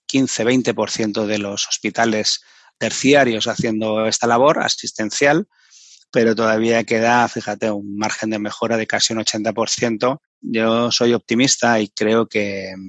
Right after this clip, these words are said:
digamos, la tecnología cada vez se va abaratando más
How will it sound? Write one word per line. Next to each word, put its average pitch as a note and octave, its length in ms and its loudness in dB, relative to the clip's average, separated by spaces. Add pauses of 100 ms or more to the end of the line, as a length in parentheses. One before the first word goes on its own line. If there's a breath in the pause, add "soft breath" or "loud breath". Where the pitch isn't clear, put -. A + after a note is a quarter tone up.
(120)
digamos, G#2 380 -2
la B2 140 4
tecnología A2+ 920 2
cada G#2+ 300 0
vez A2+ 280 2
se - 180 0
va G#2+ 240 4
abaratando A#2+ 640 2
más D#3+ 420 2